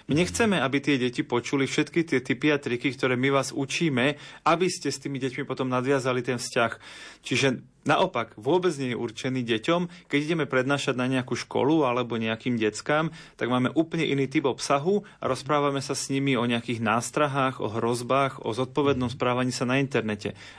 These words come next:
Speaker 1: Ale práve v projekte Digitálni rodičia hovoríme rodičom a približujeme ten svet detí,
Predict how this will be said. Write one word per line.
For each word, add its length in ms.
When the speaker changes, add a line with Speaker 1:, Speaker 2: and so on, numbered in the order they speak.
Speaker 1:
Ale 160
práve 400
v 80
projekte 400
Digitálni 400
rodičia 560
hovoríme 400
rodičom 560
a 80
približujeme 640
ten 240
svet 240
detí, 480